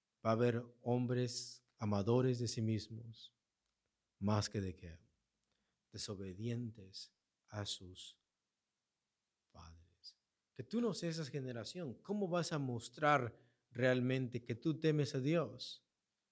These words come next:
¿Cómo vas a mostrar esa reverencia al Señor? ¿Cómo vas a mostrar que realmente eres aquel hijo que ha entrado en un covenant with God? Y es la actitud que tengas a la primera autoridad que Dios te dio.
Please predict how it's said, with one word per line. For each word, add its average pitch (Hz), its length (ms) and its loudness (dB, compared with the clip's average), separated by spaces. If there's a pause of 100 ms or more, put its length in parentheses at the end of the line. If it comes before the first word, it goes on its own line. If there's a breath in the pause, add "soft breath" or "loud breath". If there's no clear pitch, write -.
(720)
¿Cómo 196 260 0
vas 175 240 2
a 185 60 0
mostrar 160 460 0
esa 160 220 4
reverencia 135 680 2
al 135 80 0
Señor? 123 500 0 (260 soft breath)
¿Cómo 208 300 8
vas 196 220 6
a 185 60 8
mostrar 175 520 8
que 170 100 4
realmente 151 480 4
eres 165 280 2 (180 loud breath)
aquel 165 540 -2
hijo 196 440 2
que 165 120 4
ha - 20 8
entrado 156 600 8
en 147 160 8
un 156 340 6 (240 loud breath)
covenant 165 720 4 (300 loud breath)
with 117 280 2
God? 95 320 -8 (180 soft breath)
Y 151 100 0
es 143 60 0
la 170 60 4
actitud 190 600 -4
que 151 100 -2
tengas 160 480 0
a 139 60 0
la 123 140 0
primera 127 440 4
autoridad 139 600 6
que 123 120 4
Dios 131 360 4
te 139 100 -4
dio. 151 420 -2